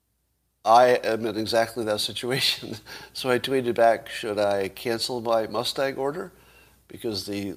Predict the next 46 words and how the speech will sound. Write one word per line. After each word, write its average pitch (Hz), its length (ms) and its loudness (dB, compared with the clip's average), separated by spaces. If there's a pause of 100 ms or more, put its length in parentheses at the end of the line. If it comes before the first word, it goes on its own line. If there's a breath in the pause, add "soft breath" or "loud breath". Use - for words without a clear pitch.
Livermore 104 540 -2
Ford 117 320 -6
dealership 104 560 -4 (540 soft breath)
told 113 260 -4
me 107 120 -2
I 101 80 -2
can't 104 280 -4
negotiate 110 560 -4
the 104 80 -12
price 113 340 -4
until 98 240 -8
the 98 60 -8
car's 101 340 -4
on 92 140 -4
the 87 100 -8
lot." 98 380 -8 (1160 soft breath)
Which 147 340 2
I 139 200 6
always 165 280 6
suspected 123 640 0
was 107 240 -2
just 113 280 -6
a 120 60 -2
way 107 220 0
for 107 160 -8
them 101 260 -2
to 95 220 -6
get 98 320 -4
an 90 120 -6
extra 95 380 -6
car 95 360 -6
on 82 180 -4
the 78 80 -10
lot, 104 480 0 (480 soft breath)
and 107 140 -6
then 107 120 -2
they 107 100 0
wouldn't 107 260 -2
care 110 180 -2
if 101 120 -4
I 104 140 2
bought 95 280 -2
it 101 140 -6
or 101 80 -4
somebody 92 380 -6
else. - 380 -14